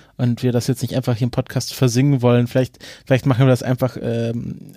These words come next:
eine Idee ist halt, dass wir es auf Potsdok machen und dann halt nicht aufzeichnen, sodass die Leute, die anwesend sind, ich weiß nicht, ob der Klaus da ist, ich vermute es mal,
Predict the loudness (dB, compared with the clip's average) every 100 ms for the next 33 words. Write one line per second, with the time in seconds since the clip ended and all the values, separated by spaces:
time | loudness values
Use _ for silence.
0 | 0 2 2 2 2 2 2 0 -2 -6
1 | -6 -2 0 0 -4 -4 -4 -4 -2 -2
2 | -2 -4 -2 -2 0 0 0 -2 -4 -4
3 | -6 -2 -2 -2 -4 -4 -10 -20 -20 -20
4 | -4 -2 0 2 2 2 0 2 2 2
5 | 2 2 0 -2 -4 -4 -2 -6 -4 -2
6 | 0 0 2 2 2 -4 -10 -10 -10 -4
7 | -2 -2 -2 0 2 0